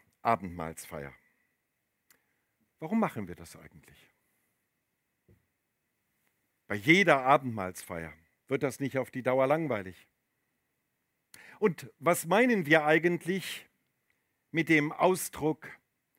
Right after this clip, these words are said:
Einsetzungsworte? Im Jahr zweitausendzwölf erschien ein Sammelband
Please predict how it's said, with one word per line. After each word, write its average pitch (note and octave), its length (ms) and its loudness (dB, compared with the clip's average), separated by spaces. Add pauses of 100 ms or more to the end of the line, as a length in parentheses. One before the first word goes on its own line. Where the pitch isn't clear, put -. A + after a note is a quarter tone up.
(800)
Einsetzungsworte? G#2+ 1500 -4 (3250)
Im F#3+ 180 2
Jahr G3 360 10 (300)
zweitausendzwölf F#3 1400 2 (1160)
erschien G#3 760 2 (540)
ein A#2+ 440 -2
Sammelband F3 1000 0